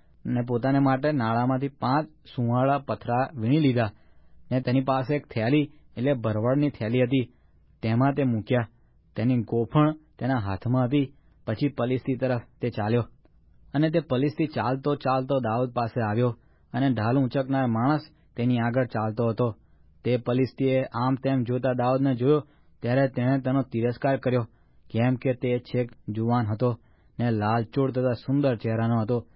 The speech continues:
અને તે પલિશ્તીએ દાઉદને કહ્યું, "શું હું કૂતરો છું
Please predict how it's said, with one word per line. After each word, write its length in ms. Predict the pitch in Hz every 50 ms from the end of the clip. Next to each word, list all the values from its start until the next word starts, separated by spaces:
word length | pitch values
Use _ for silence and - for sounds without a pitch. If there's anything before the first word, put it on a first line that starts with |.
| - _ - - - - -
અને 220 | - 113 113 113
તે 220 | 107 - 127 131 127
પલિશ્તીએ 500 | 117 - 123 123 131 127 - - 127 123
દાઉદને 380 | 123 123 123 131 131 135 135
કહ્યું, 260 | 127 - 135 139 143 131 - - - - - _ _ _ _ - -
"શું 200 | - 139 151 151
હું 200 | 117 135 151 151
કૂતરો 420 | 151 - 123 110 - 135 139 156 151
છું 300 | 151 - 165 170 170